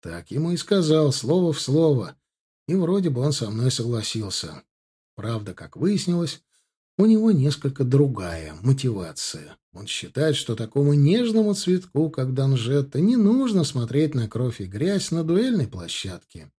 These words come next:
Ему говорить ничего не стал, но сам уверен, пообщавшись с Данжеттой, что она с огромным удовольствием взглянула бы на то, как прольется кровь Хамала.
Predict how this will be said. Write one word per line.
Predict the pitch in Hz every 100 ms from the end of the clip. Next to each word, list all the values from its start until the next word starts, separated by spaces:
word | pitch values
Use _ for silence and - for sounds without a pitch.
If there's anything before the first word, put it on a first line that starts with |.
| _ _ _ _ _ _ _ _ _
Ему | 113 220 285
говорить | 196 156 139 117
ничего | 104 - 107
не | 107 101
стал, | - 190 226 214
но | 220 247
сам | - 190 196
уверен, | 185 180 180 170 156
пообщавшись | 135 120 117 135 123 - 113 113
с | 120 113
Данжеттой, | 110 110 113 165 208 208 185 - - _
что | - 147
она | 147 151
с | 139
огромным | 156 143 160 233 262 254 233
удовольствием | 214 196 190 185 - 175 170
взглянула | 147 151 151 156 220 208
бы | 170
на | 151 135
то, | 123
как | 143 170 -
прольется | 156 151 120 139 139
кровь | 139 113 120
Хамала. | - 135 127 120 127 107